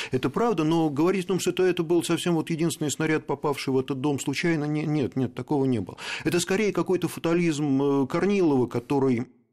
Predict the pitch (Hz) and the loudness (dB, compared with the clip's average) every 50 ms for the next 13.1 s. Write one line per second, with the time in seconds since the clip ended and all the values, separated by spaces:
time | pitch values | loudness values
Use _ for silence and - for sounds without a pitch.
0 | - - - - 131 120 135 151 143 127 - - 127 127 127 131 131 135 135 127 | -6 -4 -2 0 0 0 2 0 0 0 0 0 0 2 2 2 2 2 2 2
1 | 127 120 117 113 120 117 117 - - - - - - - - - - 135 123 - | 0 0 0 0 0 -2 -2 -4 -8 -12 -14 -16 -16 -18 -18 -10 -6 -4 -2 -2
2 | - 156 190 233 247 214 180 160 160 135 - - 180 180 185 208 226 190 - 143 | 0 2 2 2 2 2 0 -2 -6 -8 -2 0 2 2 2 2 2 2 2 0
3 | 120 - 147 135 110 123 120 110 117 117 113 - - 135 131 120 104 98 - - | 0 0 0 0 0 0 0 0 0 0 0 0 0 2 2 2 0 -2 -4 -4
4 | - 113 101 101 101 101 104 95 - 120 107 113 117 110 107 - - - 92 90 | -2 0 0 2 2 0 0 0 0 0 0 0 0 0 -2 -2 -2 -4 -4 -4
5 | - - - - 110 107 104 107 104 104 - - - 113 117 113 - - - - | -4 -6 -4 -4 -4 -2 -2 -2 -2 -2 -2 -2 -2 -2 -2 -4 -4 -8 -8 -6
6 | 113 113 113 113 113 - - 127 120 113 107 101 117 139 - 254 247 220 - - | -4 -4 -2 -2 -2 -2 0 0 0 0 0 -2 -4 -2 0 0 0 0 -2 -2
7 | - - 135 127 123 123 131 120 113 113 110 110 117 127 120 104 98 101 87 - | -2 0 0 0 0 0 -2 -2 -2 -2 0 0 2 2 0 0 -2 -6 -6 -6
8 | 113 104 - 117 107 104 110 101 - 107 104 104 110 - - 123 - - 208 214 | -6 -6 -4 -4 -2 -2 -4 -4 -4 -4 -2 -2 -2 -2 -2 -2 -2 -2 -2 -2
9 | 196 - - 139 - - - - - - - _ - 123 127 - 185 202 208 185 | -2 -2 -4 -6 -8 -12 -14 -14 -14 -16 -12 _ -8 -6 -2 0 2 2 2 2
10 | 180 180 - 165 151 147 143 156 151 151 151 147 135 131 - _ _ - - 127 | 0 0 -2 -2 -2 0 2 2 4 4 4 2 0 -2 -4 _ _ -6 -4 -4
11 | 117 - - - - 123 123 123 127 123 117 107 104 123 156 185 190 180 160 131 | -4 -4 -4 -2 0 0 2 2 2 0 0 0 0 0 0 0 0 0 0 0
12 | 123 117 113 - 123 127 131 131 123 120 110 - - 175 180 202 196 180 175 170 | 0 0 -2 -2 0 0 2 2 2 0 0 -2 -2 0 0 2 2 2 2 0
13 | 147 | -2